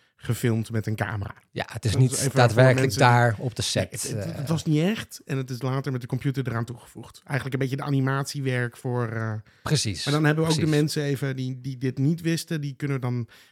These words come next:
Speaker 1: nu mee, eh, in dit, eh, gesprek. Ehm, maar daar wil je het over hebben. Wat, en, en in welke zin?
Speaker 2: Nou, ik was, eh, ik was vorige week naar de film geweest, naar Bullet Train. En, eh, leuke film, zit er ook allemaal in.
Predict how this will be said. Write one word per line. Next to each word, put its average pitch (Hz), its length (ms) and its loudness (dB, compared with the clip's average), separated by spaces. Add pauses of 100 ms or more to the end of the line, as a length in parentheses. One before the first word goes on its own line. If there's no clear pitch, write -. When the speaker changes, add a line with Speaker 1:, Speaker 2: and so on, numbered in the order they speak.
Speaker 1:
nu 135 180 4
mee, 110 480 2
eh, 98 300 -4
in 113 160 -8
dit, 104 300 -6
eh, 104 160 -4
gesprek. - 440 -6 (440)
Ehm, 170 640 -2
maar 214 200 -2
daar 226 80 -2
wil 262 100 0
je 226 60 2
het 202 80 0
over 147 140 0
hebben. 190 460 -2
Wat, 190 200 -4
en, 190 240 -4
en 180 180 -4
in 185 120 -2
welke 180 220 -2
zin? 123 320 -2 (720)
Speaker 2:
Nou, 151 420 2
ik 165 240 -4
was, - 440 0
eh, 135 540 4
ik 123 100 -2
was - 240 -2
vorige 180 340 2
week 165 100 2
naar 143 80 2
de 120 60 2
film 202 220 4
geweest, 185 460 0
naar 120 140 2
Bullet 196 220 4
Train. 147 560 0
En, 127 380 2
eh, 113 520 2 (180)
leuke 139 300 4
film, 135 460 2
zit - 240 -2
er 185 60 4
ook 160 120 4
allemaal 135 200 4
in. 117 280 0